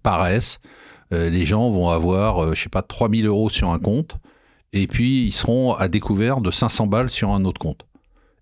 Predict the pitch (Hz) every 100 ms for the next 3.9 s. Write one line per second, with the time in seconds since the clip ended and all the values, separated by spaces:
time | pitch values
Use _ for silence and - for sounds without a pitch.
0 | - 104 98 107 95 131 139 139 98 123
1 | 131 - - - 95 98 - 110 123 165
2 | - - - - - 87 110 123 117 -
3 | _ _ - 113 - 110 107 117 -